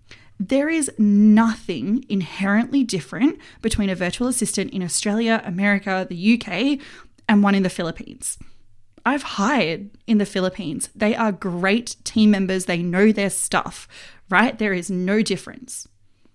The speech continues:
The only difference is their location, their geography, and their race. So why are we paying less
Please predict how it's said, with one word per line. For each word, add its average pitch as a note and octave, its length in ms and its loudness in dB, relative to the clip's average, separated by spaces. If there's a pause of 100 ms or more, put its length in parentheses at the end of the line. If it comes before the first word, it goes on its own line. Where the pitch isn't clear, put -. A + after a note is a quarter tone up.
(160)
The G3 240 -4
only C4+ 320 8
difference G3 460 -2
is F3+ 140 -4
their E3+ 140 -2
location, E3+ 800 -8 (340)
their F#3 200 2
geography, F3+ 840 -4 (320)
and F#3 200 2
their E3+ 180 0
race. - 720 -8 (640)
So - 340 2
why G3+ 540 -2
are C#4+ 60 -2
we E4 140 0
paying G3+ 680 0
less F3+ 420 -4